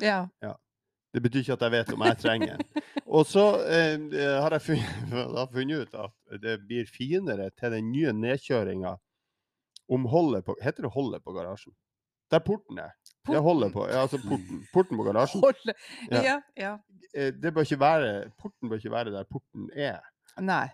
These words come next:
Speaker 2: Så mitt forslag er jo, altså spørsmål til en snekker var, kan jeg bare ha en port der det passer, altså på en annen vegg i garasjen?
Speaker 1: Ja.
Speaker 2: Eh,
Speaker 1: Og
Speaker 2: hvor
Speaker 1: det er jo
Speaker 2: han sier,
Speaker 1: fair.
Speaker 2: «Ja, ja, det lar seg sikkert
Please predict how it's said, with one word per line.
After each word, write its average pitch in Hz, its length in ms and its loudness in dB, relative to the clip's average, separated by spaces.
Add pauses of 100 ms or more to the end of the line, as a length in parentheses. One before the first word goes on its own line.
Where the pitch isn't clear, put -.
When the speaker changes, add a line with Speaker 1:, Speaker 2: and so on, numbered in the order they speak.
Speaker 2:
Så - 140 -8
mitt 175 180 4
forslag 147 500 2
er 127 120 -2
jo, 120 200 0
altså 113 300 -8
spørsmål 104 720 -4
til 117 180 -4
en 104 80 -6
snekker 170 320 -4
var, 101 320 0 (380)
kan 107 340 -6 (180)
jeg 101 300 -10 (340)
bare 107 220 -12
ha 107 300 -6 (460)
en 113 120 -10
port - 460 -10 (720)
der 123 100 0
det 117 140 -2
passer, 160 340 0
altså 92 240 -8
på 113 140 -2
en 104 180 -4
annen 151 260 2
vegg 101 300 0 (460)
i 110 100 -8
garasjen? 87 400 -12 (180)
Speaker 1:
Ja. 160 200 -2 (560)
Speaker 2:
Eh, 110 420 0
Speaker 1:
Og 107 80 -10
Speaker 2:
hvor 143 160 0
Speaker 1:
det 127 60 4
er - 20 8
jo - 20 10
Speaker 2:
han 147 120 6
sier, 147 260 2
Speaker 1:
fair. 120 80 0
Speaker 2:
«Ja, 123 140 8 (100)
ja, 175 160 6
det 127 400 -2
lar 180 140 -2
seg 147 180 -6
sikkert 156 180 -4